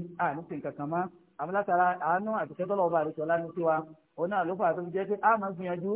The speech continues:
tá a bá gbìyànjú lálákọ̀ọ́kọ́, mẹ́wàá yìí tó tẹ̀lé, a tún lékún gbìyànjú wa. Tó bá tún wá di mẹ́wàá yìí tó gbẹ̀yìn, a tún wá jẹ́ kí gbìyànjú wa ó lágbára. So, eléyìí,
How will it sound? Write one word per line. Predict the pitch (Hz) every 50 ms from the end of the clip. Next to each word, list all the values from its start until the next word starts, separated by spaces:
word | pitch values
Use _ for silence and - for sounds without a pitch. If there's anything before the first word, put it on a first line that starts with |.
| 247 - - _ _ _ _
tá | - 208
a | 202 202
bá | 214 233
gbìyànjú | 233 226 240 202 185 180 202
lálákọ̀ọ́kọ́, | 220 220 226 220 208 196 190 202 208 214 226 240 - _ _ _ -
mẹ́wàá | - 196 226 233 226 214
yìí | 208 -
tó | 233 226
tẹ̀lé, | 226 247 214 202 208 220 214 214
a | 214 214 214 240
tún | - 226 220
lékún | 226 233 233 233
gbìyànjú | 208 226 202 175 170 175 185
wa. | 190 185 180 180 185 - - - -
Tó | _ -
bá | 220 240 240
tún | 240 247
wá | 254 240
di | 214 214 220
mẹ́wàá | 233 269 247 226 220 208
yìí | 190 185
tó | 226 240
gbẹ̀yìn, | 233 233 254 254 240 202 170 160
a | - 175 214
tún | 226 214 196 190
wá | 196 202
jẹ́ | 202 202
kí | 196 226
gbìyànjú | 190 202 202 165 151 143 165 165
wa | 160 170 170
ó | 170
lágbára. | 175 175 175 175 170 180 175 170 165 170 170 170 170 - - - -
So, | - 175 160
eléyìí, | 147 170 196 233 240 196 170 165 196